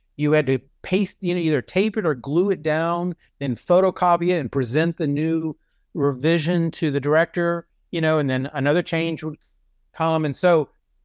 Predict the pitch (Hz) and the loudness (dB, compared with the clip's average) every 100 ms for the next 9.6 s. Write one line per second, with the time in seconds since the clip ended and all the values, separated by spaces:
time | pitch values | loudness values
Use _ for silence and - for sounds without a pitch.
0 | _ 185 - - - 294 - 156 139 117 | _ -6 -6 -8 0 0 0 -2 -2 -2
1 | 139 165 147 180 151 156 165 208 196 180 | -6 -2 -2 2 2 2 2 2 2 0
2 | 185 190 131 143 - - - - 165 151 | 0 0 -2 -6 -12 -20 -4 2 2 2
3 | 151 - _ - 139 185 214 202 180 185 | -2 -8 _ -6 -2 0 2 2 0 -2
4 | 120 - 147 147 - - - - _ _ | -4 -4 0 0 -2 -12 -18 -20 _ _
5 | _ - 165 202 208 202 170 170 180 180 | _ -2 2 2 2 0 0 0 0 0
6 | 143 120 113 - 202 247 175 151 151 135 | 0 -2 -4 -2 -2 -2 -6 -4 -4 0
7 | 160 160 - 170 139 127 143 - _ _ | -2 -2 -2 2 2 2 -4 -12 _ _
8 | _ _ _ - 143 143 135 127 143 160 | _ _ _ -6 -2 0 0 0 -2 -2
9 | 185 160 156 151 160 | 0 0 0 0 -2